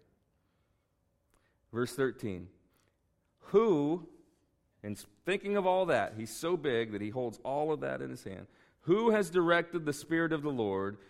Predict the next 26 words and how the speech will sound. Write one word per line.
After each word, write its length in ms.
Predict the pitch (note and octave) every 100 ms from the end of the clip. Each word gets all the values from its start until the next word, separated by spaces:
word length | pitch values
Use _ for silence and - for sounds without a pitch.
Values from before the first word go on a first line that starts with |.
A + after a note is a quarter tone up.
| _ _ -
or 240 | C3 C3
as 280 | C3 C3 -
his 220 | D3 C3+ -
counselor 680 | F#3 D#3+ A#2+ G#2+ F#2+ F#2 F#2+
has 260 | G#2 F#2+
informed 600 | G#2 G2 - A#2 F#2+ E2+
him?" 260 | G2+ - - _ _ _ _ _ _ _ _ _ _ _ _ _ _ _ _ _ _ _ _ _ _
You 80 | -
know, 100 | A2+
Paul 340 | G#2+ D#3 E3+ E3
quotes 420 | - D3+ C#3 -
that 340 | A#2+ A2 - G#2+
in, 420 | G#2 G2 F#2+ E2+ G2
uh, 240 | F#2 F2
Romans 460 | F#2 A2+ A2+ A2 G2+
eleven 640 | F#2+ G#2+ G#2 G#2 G2+ G2 - _ _ _ _ _ _ -
thirty 440 | F#2 F#2+ F#2+ F#2+ F2+ _
something, 440 | F2+ F2 F2+ F#2 F2+ -
thirty-three 1040 | F2+ F2 E2+ _ _ _ _ F#2 F2+ F2+
or 60 | E2+
thirty-four, 640 | F#2 F2+ F2 F2+ F2 E2+ - _ _ _
and 120 | F#2 F#2
in 100 | F2+
First 320 | A2 G2+ -
Corinthians 640 | G#2+ G#2 A2 G2+ F#2 -
two, 360 | - A2 F#2+